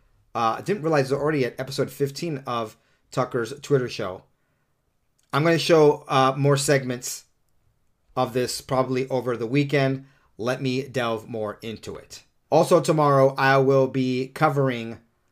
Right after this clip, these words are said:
the murder, the assassination of the, uh, by the F B I of a seventy-five-year-old man in Utah who had posted some violence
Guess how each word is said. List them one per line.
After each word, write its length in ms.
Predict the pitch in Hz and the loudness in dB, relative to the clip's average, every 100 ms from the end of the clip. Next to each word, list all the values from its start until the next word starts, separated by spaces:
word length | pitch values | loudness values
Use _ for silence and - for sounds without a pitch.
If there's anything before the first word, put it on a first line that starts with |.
| _ _ _ | _ _ _
the 520 | - 123 117 110 107 101 _ _ | -8 -6 -4 -6 -10 -14 _ _
murder, 540 | - 127 143 185 233 233 _ _ _ _ _ _ | -8 0 2 2 0 -4 _ _ _ _ _ _
the 80 | 127 | -6
assassination 960 | 127 143 143 143 131 156 - 214 226 - _ _ _ _ _ _ _ _ _ _ _ _ _ _ _ _ _ | -2 0 0 0 0 0 -2 -6 -8 -16 _ _ _ _ _ _ _ _ _ _ _ _ _ _ _ _ _
of 220 | 147 147 135 | -2 0 0
the, 320 | 135 131 135 | 0 0 -2
uh, 140 | 131 120 | -6 0
by 200 | 135 139 | 2 2
the 140 | 143 | 0
F 140 | 139 | -4
B 160 | 139 135 | 0 2
I 360 | 127 127 131 139 | 2 2 -2 -4
of 240 | 131 123 117 | -4 -4 -4
a 100 | 123 | -8
seventy-five-year-old 1160 | - 185 185 175 - 156 147 143 139 135 131 120 | -2 -2 -2 -6 -2 0 0 0 2 2 0 -4
man 500 | 131 131 117 110 110 _ _ _ _ _ _ _ 151 | -6 -4 -6 -10 -14 _ _ _ _ _ _ _ -4
in 160 | 156 | -2
Utah 560 | 151 165 143 127 107 104 _ _ _ _ _ _ _ _ _ _ | 0 -2 -2 -2 -2 -6 _ _ _ _ _ _ _ _ _ _
who 180 | 156 147 | -2 0
had 240 | 139 139 | 0 0
posted 400 | 151 156 143 143 | 0 0 0 -6
some 160 | 143 131 | -2 -2
violence 480 | 123 139 135 131 | 0 0 0 -4